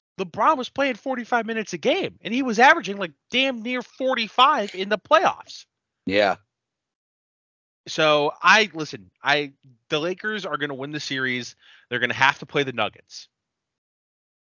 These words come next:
Speaker 1: which I don't
Speaker 2: No, no,
Speaker 1: think
Speaker 2: no.
Speaker 1: is
Speaker 2: They play the winner of Kings Warriors.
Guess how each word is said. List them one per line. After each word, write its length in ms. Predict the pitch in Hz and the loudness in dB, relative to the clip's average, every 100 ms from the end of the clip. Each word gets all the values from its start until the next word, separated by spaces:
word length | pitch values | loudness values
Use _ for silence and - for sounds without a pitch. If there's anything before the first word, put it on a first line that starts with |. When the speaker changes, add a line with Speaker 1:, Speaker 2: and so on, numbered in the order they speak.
| _ _ _ _ - | _ _ _ _ 0
Speaker 1:
which 600 | 143 139 - - - - _ _ - | 2 2 -6 -12 -14 -20 _ _ -4
I 100 | 127 110 | -4 -4
don't 160 | 147 143 | 0 4
Speaker 2:
No, 120 | 127 | 4
no, 100 | 127 | 4
Speaker 1:
think 100 | 123 | 4
Speaker 2:
no. 100 | 110 | 2
Speaker 1:
is 180 | 95 - _ | 0 -8 _
Speaker 2:
They 180 | 113 131 | 0 0
play 300 | - - 131 | -2 -2 -2
the 100 | 120 | 0
winner 320 | 113 110 107 | -4 -2 0
of 200 | 104 98 _ _ _ _ | 0 0 _ _ _ _
Kings 460 | - 131 113 104 - | -4 -4 -4 -10 -12
Warriors. 640 | 101 123 80 65 - - | -4 -4 -4 -10 -20 -20